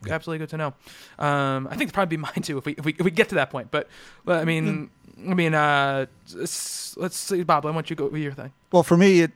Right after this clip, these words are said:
Speaker 3: the book I would fight for would be Captain Marvel.
Speaker 2: Mm-hmm.
Speaker 3: It was a
Speaker 1: Mm-hmm.
Speaker 3: book that was of very high quality to start with and had an even better second half of the series than it did the first. It
Speaker 2: Mm.
Speaker 3: took everything. It was a long setup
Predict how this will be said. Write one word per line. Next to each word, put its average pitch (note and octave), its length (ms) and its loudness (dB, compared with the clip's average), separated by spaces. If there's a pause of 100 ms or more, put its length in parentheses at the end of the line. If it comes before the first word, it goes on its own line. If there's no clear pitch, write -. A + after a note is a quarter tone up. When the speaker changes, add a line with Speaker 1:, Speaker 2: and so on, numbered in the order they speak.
(460)
Speaker 3:
the D3+ 120 0
book E3 240 8
I D3+ 100 8
would C#3 160 4
fight C#3+ 240 6
for D3 160 2
would C3 80 4
be B2+ 80 0
Captain A#2+ 340 0
Marvel. G#2 300 0
Speaker 2:
Mm-hmm. D#3+ 200 -4 (600)
Speaker 3:
It D3+ 40 -6
was D3+ 140 2
a C3 40 4
Speaker 1:
Mm-hmm. A2 60 2
Speaker 3:
book F3 160 8
that F3 100 6
was D3 160 6
of C#3 100 4
very E3+ 220 8
high D#3+ 180 8
quality D3 400 6
to B2+ 100 -2
start D3+ 320 4
with A#2+ 200 -4
and B2+ 100 0
had C3+ 120 2
an C#3 100 0
even C3 260 0
better C3+ 560 4 (140)
second D#3 360 2
half B2+ 300 0
of C3+ 140 -6
the B2 120 -6
series B2+ 420 2
than B2+ 120 -2
it A#2 60 -4
did B2 180 -2
the A2+ 80 -4
first. A#2 400 -2
It C#3 160 -6
Speaker 2:
Mm. D#3+ 60 -18
Speaker 3:
took - 340 0
everything. D#3+ 640 2 (1300)
It G#3 60 -6
was F#3+ 160 4
a F#3 40 8
long G3+ 400 6
setup D#3 540 4